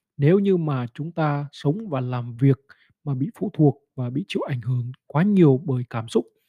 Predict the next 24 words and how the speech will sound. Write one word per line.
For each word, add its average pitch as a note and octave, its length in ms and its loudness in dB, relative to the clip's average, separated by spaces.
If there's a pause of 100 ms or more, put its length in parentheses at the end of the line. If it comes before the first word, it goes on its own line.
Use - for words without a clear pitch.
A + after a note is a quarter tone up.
(320)
thì C3+ 140 -2
nhiều C#3 220 2
lúc G3 220 2
khi E3 120 -8
mà C3 120 -6
chúng D#3+ 140 -12
ta D3 120 -6
nghĩ D3 200 -4
lại, G3 240 -2 (440)
chúng D#3 140 -6
ta D#3+ 60 2
nhìn D3 220 2
lại C3+ 200 -4
cuộc - 180 -2
sống D#3+ 180 -2
của D3+ 100 -4
mình C#3 240 0 (240)
thì A#2+ 200 -6
chúng C#3+ 160 -6
ta C3+ 140 -2
sẽ A#2 240 -10
cảm A2 200 -10
thấy D3 160 -2
là C#3+ 220 0